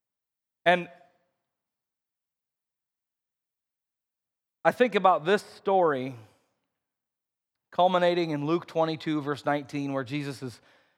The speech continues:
instituting the new covenant. He says, "And he took bread, gave thanks and broke it, gave it to them, and said," and understand, this is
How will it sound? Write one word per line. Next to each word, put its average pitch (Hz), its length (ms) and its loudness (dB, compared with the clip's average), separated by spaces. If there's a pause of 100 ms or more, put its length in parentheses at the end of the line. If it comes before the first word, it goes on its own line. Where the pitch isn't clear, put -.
(120)
instituting 185 580 -4
the 165 80 -2
new 175 140 -2
covenant. 165 400 2
He 131 80 -10
says, 156 180 0
"And 156 80 -2
he 151 80 -4
took 226 400 -6
bread, 135 440 2 (1500)
gave 156 220 -6
thanks 147 340 -4
and 127 120 -6
broke 135 260 0
it, 110 140 -8 (100)
gave 147 200 -2
it 143 120 -6
to 156 120 -6
them, 120 280 -8 (400)
and 135 140 -16
said," 170 360 4 (180)
and 190 240 2 (420)
understand, 240 640 2
this 226 180 2
is 220 180 -6